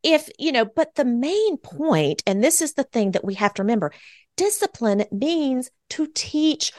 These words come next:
or to learn. That's the root of the word. It's not to punish or to have, you know, some sort of retribution against someone.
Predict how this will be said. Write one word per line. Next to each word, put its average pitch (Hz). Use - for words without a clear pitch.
or 254
to 247
learn. 214
That's 302
the 302
root 240
of 247
the 262
word. 226
It's -
not 247
to -
punish 269
or 233
to 233
have, 202
you 262
know, 185
some 240
sort 226
of 185
retribution 220
against 175
someone. 151